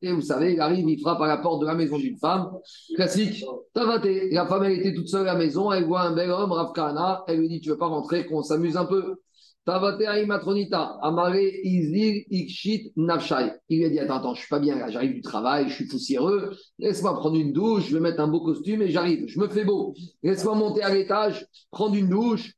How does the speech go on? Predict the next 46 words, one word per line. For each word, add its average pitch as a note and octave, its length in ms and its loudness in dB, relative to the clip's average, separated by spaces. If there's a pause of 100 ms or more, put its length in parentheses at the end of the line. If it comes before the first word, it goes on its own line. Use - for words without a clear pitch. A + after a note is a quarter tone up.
(140)
me F#3+ 140 0
préparer, F3 560 0
je D3+ 100 -2
me F3+ 80 -4
parfume, F#3 540 0
je - 80 -8
serai F#3 180 0
bien F3+ 200 -2
comme F#3+ 180 0
il F3+ 100 -4
faut G3 100 0
pour F3 160 -4
faire E3+ 160 2
la E3+ 120 2
Avera. » E3 520 2
Il G#3+ 160 0
en F#3+ 100 -2
profite, F3+ 520 -2
il F3 120 4
monte F#3+ 200 2
à E3+ 60 4
l'étage E3 480 2
et E3+ 60 2
au E3+ 100 2
lieu F3 80 2
d'aller E3 540 0
dans D#3 120 0
la D#3 100 2
douche, G#3+ 460 -2 (300)
Salik, G3+ 600 -2
il F3+ 120 2
monte F#3+ 160 0
sur D3+ 160 0
le C#3+ 80 4
toit. D#3 420 -2 (220)
Des D#3+ 240 0
canafir F#3 640 2
meïgra E3+ 400 2
yara. C#3+ 380 0
Il E3+ 80 -2
saute D#3+ 220 -2
du D3+ 120 0
toit F3 160 0
pour D3+ 160 -8
se D#3 120 0
suicider. E3 640 -2